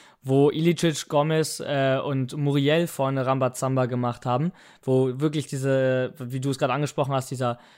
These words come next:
richtig geile Offensivfußball von Atalanta eben gespielt wurde. Ähm, da hatte ich irgendwie mehr das Gefühl, das ist so, so eine spielerische Leichtigkeit, so ein geiles, gutes Teamgefüge, ähm,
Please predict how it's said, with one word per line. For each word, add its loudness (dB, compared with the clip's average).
richtig -2
geile 6
Offensivfußball -4
von -6
Atalanta -2
eben -4
gespielt -6
wurde. 0
Ähm, 2
da 4
hatte 0
ich -4
irgendwie 2
mehr 4
das 0
Gefühl, -2
das -4
ist -8
so, 0
so -6
eine -2
spielerische 4
Leichtigkeit, 2
so -2
ein -2
geiles, 0
gutes -4
Teamgefüge, 0
ähm, -4